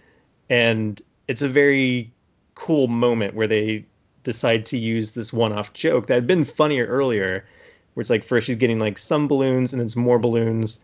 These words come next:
And then she's like, "We can do better. We can do better." There's a, a tray of appetizers being offered to her by the server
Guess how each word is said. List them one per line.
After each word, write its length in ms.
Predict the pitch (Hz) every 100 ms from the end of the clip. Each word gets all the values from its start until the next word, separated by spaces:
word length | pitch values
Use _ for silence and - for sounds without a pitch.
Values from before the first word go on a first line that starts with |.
| _ _ _ _ _ -
And 100 | 123
then 60 |
she's 140 | 120 -
like, 80 | 151
"We 80 | 233
can 100 | 208
do 80 | 196
better. 320 | 202 120 110
We 120 | 143
can 80 | 156
do 100 | 151
better." 340 | 156 120 113 - _ _ _ _ _ _
There's 320 | 139 131 123
a, 320 | 127 120 117 117 _ _ _ _ _ _
a 100 | 147 - _ -
tray 280 | - 156
of 80 | 127
appetizers 720 | 113 117 127 131 123 123 127 117
being 200 | 120 113
offered 300 | 110 123 110
to 80 |
her 120 | 107 107
by 160 | 110
the 140 | 107 104
server 680 | - 113 110 110 107 107